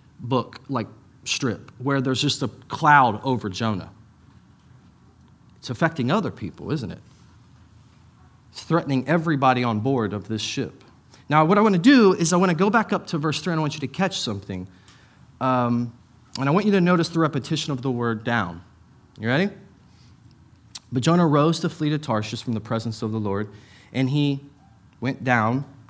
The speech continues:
to Joppa and found a ship going to Tarshish. So he paid a fare and went down into it to go with him to Tarshish, away from the presence of the Lord.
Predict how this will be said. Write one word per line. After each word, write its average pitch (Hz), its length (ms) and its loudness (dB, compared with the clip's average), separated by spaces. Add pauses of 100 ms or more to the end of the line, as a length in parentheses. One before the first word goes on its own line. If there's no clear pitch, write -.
(120)
to 127 100 -4
Joppa 110 460 0 (260)
and 110 100 -8
found 120 200 -2
a - 20 -4
ship 127 320 -2
going 117 200 -2
to 120 60 -4
Tarshish. 113 540 -6 (380)
So - 120 -2
he 165 120 4
paid 175 440 0
a 185 60 -2
fare 131 600 0
and 131 340 0 (680)
went 135 360 -8
down 127 480 2 (240)
into 117 340 -2
it 135 120 -4 (680)
to 135 120 -2
go 139 140 0
with 156 280 2
him 107 80 -2
to 104 80 -6
Tarshish, 110 420 -8
away 160 300 4
from 190 160 -6
the 101 60 -6
presence 95 400 -8
of 98 60 -8
the 101 60 -6
Lord. 101 240 -6